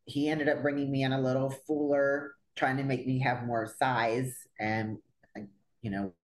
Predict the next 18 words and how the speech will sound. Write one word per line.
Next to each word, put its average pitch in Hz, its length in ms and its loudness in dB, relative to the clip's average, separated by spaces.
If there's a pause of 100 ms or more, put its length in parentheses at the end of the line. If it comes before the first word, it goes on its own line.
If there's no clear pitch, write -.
with 120 180 -2
that - 220 0
fullness, 110 340 -4
you 104 60 -4
lose 104 240 -4
some - 80 -20
conditioning. 98 500 -8 (720)
So 127 140 0
I 113 100 2
don't 120 280 -4
think 120 160 -2
I 113 240 0
placed 107 380 -2
as 104 140 -8
well 104 360 0
because 104 320 -4
of 104 140 -4
that. 90 300 0